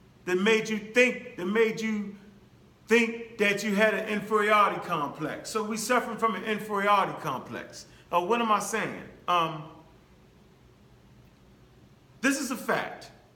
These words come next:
Some of you might not agree or not, but this is absolutely a fact. Can't get around it. That we had things and systems in place prior to Muslims,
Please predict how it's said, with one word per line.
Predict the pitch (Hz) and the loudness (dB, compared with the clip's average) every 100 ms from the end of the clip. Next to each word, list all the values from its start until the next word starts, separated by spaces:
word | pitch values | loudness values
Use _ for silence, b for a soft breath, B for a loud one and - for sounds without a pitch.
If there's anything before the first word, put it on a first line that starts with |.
| _ _ _ _ _ _ _ _ - | _ _ _ _ _ _ _ _ -6
Some | - 220 | -2 0
of | 214 | 0
you | |
might | 208 196 190 | 2 2 2
not | 175 165 | 0 -2
agree | 131 143 120 | -4 -6 -6
or | |
not, | 107 95 - | -6 -10 -10
but | 110 | -10
this | 170 170 | -8 -8
is | 143 - | -8 -4
absolutely | 160 165 160 139 | -4 -2 -6 -10
a | 135 | -10
fact. | 123 98 - - b b b b b _ - | -10 -10 -12 -20 b b b b b _ -4
Can't | 202 202 196 | 0 0 0
get | 170 | -4
around | 151 127 104 | -4 -4 -8
it. | 98 - b b | -14 -20 b b
That | 135 185 202 | 0 0 0
we | 214 | -2
had | 208 202 190 185 | -2 -2 -4 -2
things | 220 240 233 220 | 0 0 -2 -6
and | 190 | -6
systems | 156 - 247 247 - 156 131 | -6 -4 -2 -4 -6 -8 -8
in | 131 | -10
place | 120 131 120 110 - B B | -10 -8 -8 -10 -16 B B
prior | - 226 208 208 | 4 6 6 2
to | - 220 170 | -6 -8 -8
Muslims, | 147 196 196 202 208 - | -6 -6 -4 -8 -8 -12